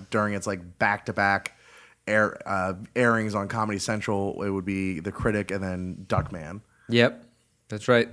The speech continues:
Speaker 1: And, uh, but yeah, man, I remember loving the show then and rewatching it now. That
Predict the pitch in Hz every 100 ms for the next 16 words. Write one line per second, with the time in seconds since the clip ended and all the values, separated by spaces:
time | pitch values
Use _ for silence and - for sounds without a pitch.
0 | - - - 107 107 107 104 104 104 269
1 | 427 311 175 262 320 - - _ 185 226
2 | 214 220 226 247 202 131 143 240 294 -
3 | 131 135 139 139 139 98 117 170 170 190
4 | 185 120 175 226 95 90 170 -